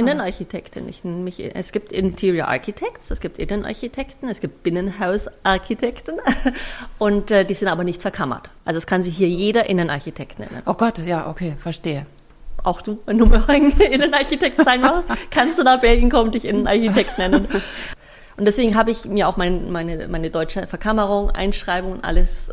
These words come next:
Speaker 1: unbedingt behalten wollen. Und deswegen auch, mache ich auch das ein oder andere Projekt immer in, in München, sodass ich, äh, diese Qualifikation, dieses Alleinstellungsmerkmal auch, äh,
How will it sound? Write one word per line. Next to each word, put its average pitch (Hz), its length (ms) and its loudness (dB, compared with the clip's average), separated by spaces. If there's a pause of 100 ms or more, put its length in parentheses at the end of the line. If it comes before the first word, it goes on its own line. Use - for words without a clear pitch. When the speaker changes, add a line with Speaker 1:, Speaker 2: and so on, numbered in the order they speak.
(120)
Speaker 1:
unbedingt 196 380 0
behalten 233 500 -2
wollen. 175 320 0
Und 185 80 -6
deswegen 180 320 -6
auch, - 340 -8
mache 175 180 -8
ich 175 120 -10
auch - 80 -12
das - 140 -8
ein 175 160 -2
oder 170 140 0
andere 175 200 -2
Projekt 196 400 -2
immer 202 200 0
in, 185 180 -4 (420)
in 190 60 -2
München, 202 260 0
sodass 185 340 2
ich, - 320 -4
äh, 160 260 4 (540)
diese 185 160 -2
Qualifikation, 190 960 2
dieses 185 240 -2
Alleinstellungsmerkmal 156 1160 0
auch, 151 320 -6
äh, 180 40 -10